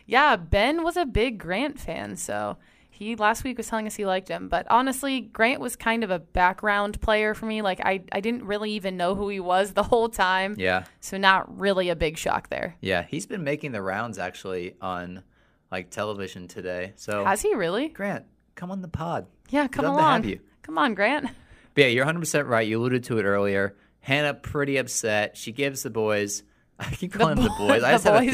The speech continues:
Speaker 2: theme of calling them the boys.
Speaker 1: <laughs> That sounds so weird.
Speaker 2: It
Speaker 1: Please
Speaker 2: really
Speaker 1: don't
Speaker 2: does.
Speaker 1: do that.
Speaker 2: I'm gonna keep doing it. She gives, um, basically a last warning of, "Get your shit together. I'm done with all of this."
Speaker 1: Which I don't
Speaker 2: The
Speaker 1: blame her at all.
Speaker 2: No, I don't
Speaker 1: It's
Speaker 2: either.
Speaker 1: getting ridiculous. There's only nine left, and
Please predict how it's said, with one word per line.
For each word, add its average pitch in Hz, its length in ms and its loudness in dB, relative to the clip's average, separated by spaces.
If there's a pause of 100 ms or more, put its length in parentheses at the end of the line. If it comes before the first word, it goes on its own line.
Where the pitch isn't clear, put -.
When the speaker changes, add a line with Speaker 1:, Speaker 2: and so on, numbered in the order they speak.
Speaker 2:
theme 120 100 2
of 302 80 6
calling 226 260 6
them 220 180 0
the - 80 -6
boys. 185 460 -2
Speaker 1:
<laughs> - 60 -8
That - 140 -4
sounds 262 380 2
so 214 220 4
weird. 185 340 -2
Speaker 2:
It 107 40 2
Speaker 1:
Please 98 120 0
Speaker 2:
really 110 180 4
Speaker 1:
don't 196 240 2
Speaker 2:
does. 127 200 4
Speaker 1:
do 226 40 0
that. - 100 -8
Speaker 2:
I'm 214 120 0
gonna 101 100 -2
keep - 260 -14
doing 87 280 -8
it. - 160 -10 (880)
She - 180 -4
gives, 131 320 2
um, 120 320 2
basically 120 580 -2
a 95 100 -2
last 95 360 0
warning 92 320 -8
of, 85 260 -10
"Get 110 160 -6
your 107 80 -10
shit 95 280 -10
together. 90 380 -8
I'm 92 200 -12
done 98 200 -10
with 90 160 -12
all 90 160 -6
of 90 140 -14
this." 92 400 -8 (340)
Speaker 1:
Which - 140 -14
I 302 60 4
don't 392 100 4
Speaker 2:
The - 20 -4
Speaker 1:
blame 311 200 0
her 285 100 2
at 202 100 4
all. 214 340 4
Speaker 2:
No, 147 140 0
I 143 80 0
don't 147 140 -2
Speaker 1:
It's 151 100 -6
Speaker 2:
either. - 80 -6
Speaker 1:
getting 277 200 -2
ridiculous. 202 600 -4 (260)
There's 262 160 -2
only 381 160 2
nine 202 340 4
left, 170 400 -2 (540)
and 202 540 2